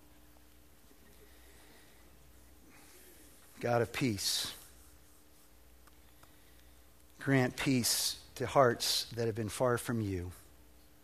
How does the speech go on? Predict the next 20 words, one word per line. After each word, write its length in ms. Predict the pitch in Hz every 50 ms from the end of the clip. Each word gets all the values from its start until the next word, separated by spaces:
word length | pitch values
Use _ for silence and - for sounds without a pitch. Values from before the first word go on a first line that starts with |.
| - - - - - - - - - - - - - - - - - - - - - -
as 140 | 117 107
they 320 | 110 120 117 113 110 120 - - - - -
receive 460 | 131 120 - - - 147 139 123 107
your 180 | 113 123 123 113
grace, 480 | 107 117 120 120 110 95 95 - -
the 120 | - 117 104
gift 260 | 110 123 113 - -
of 100 | 113 101
your 120 | 107 104
Son. 460 | - - - 107 87 80 85 87 85 - - - - - - - - - - - - - - - - - - - - - - - - - - - - - - - - - - - - - - - - - - - - - - - - -
Lord, 280 | 123 117 117 107 101
your 140 | 107 110 110
word 320 | 107 110 127 127 120 107 -
tells 300 | - 135 127 117 107 110
us 280 | 98 - - - -
we're 100 | 117 107
saved 380 | - - - 139 139 135 127 107
by 200 | 104 98 95 87
that 180 | 85 87 90
grace. 640 | - - - 95 87 87 - - - - - -